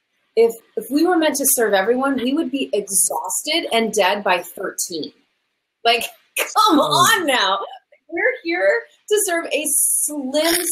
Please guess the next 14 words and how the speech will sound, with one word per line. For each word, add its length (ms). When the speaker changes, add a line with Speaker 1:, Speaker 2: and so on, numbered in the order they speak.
Speaker 1:
segment 540
of 120
the 240
billions 460
of 80
people. 460
And 160
so 340
Speaker 2:
Yeah. 80
Speaker 1:
it's 140
almost 500
easier 720
when 200
somebody 480